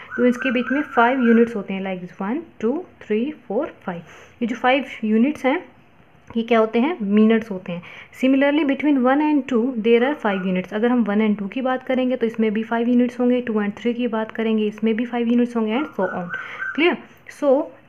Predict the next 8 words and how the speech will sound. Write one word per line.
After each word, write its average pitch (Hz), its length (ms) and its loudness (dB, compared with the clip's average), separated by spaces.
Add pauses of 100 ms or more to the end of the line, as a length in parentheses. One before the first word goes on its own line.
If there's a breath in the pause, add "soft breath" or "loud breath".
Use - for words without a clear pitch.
(100)
start 285 440 2
counting 247 440 2
the 285 140 0
units 208 460 0
from 226 260 0
the 240 120 2 (120)
mark - 560 -8 (300)
twelve 208 340 0